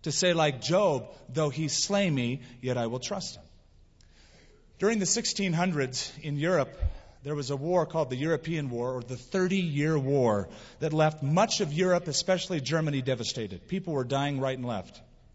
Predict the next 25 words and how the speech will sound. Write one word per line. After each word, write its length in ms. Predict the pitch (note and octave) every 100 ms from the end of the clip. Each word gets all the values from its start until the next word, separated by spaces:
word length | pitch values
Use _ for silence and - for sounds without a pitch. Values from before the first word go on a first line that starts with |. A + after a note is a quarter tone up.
| - _ - - - - - - -
There 120 | G3+
was 140 | G3
a 40 | F#3+
minister 540 | G3 A#3+ A#3 - F#3
who 120 | D#3+
was 160 | E3 D3
in 120 | D#3+
the 60 | D3
midst 600 | D#3 F#3+ F#3+ - - -
of 160 | C3+
that 220 | C3+ C3 B2
war, 360 | A#2 A2+ C#3 - - - - - - - - - - -
named 380 | D3+ D#3+ D#3
Pastor 420 | F3 F#3 F3+ - D#3+
Martin 520 | D#3+ F#3 F#3 G3+ G3+ C#3
Rinkart, 800 | E3+ F#3 F3+ C#3+ A2 - - - - - - - - -
who 120 | F#3+
conducted 500 | F#3+ D#3 F#3 F#3+ E3+
as 140 | C3+
many 280 | D3+ D#3 D3+ - - -
as 220 | C#3+ C3
forty 520 | - F3 F#3+ G#3 G#3+ G3+ -
funerals 640 | - F#3 D#3+ A#2 A2+ C3 - - -
per 120 | C3+
day 440 | B2 A#2+ G2+ E2+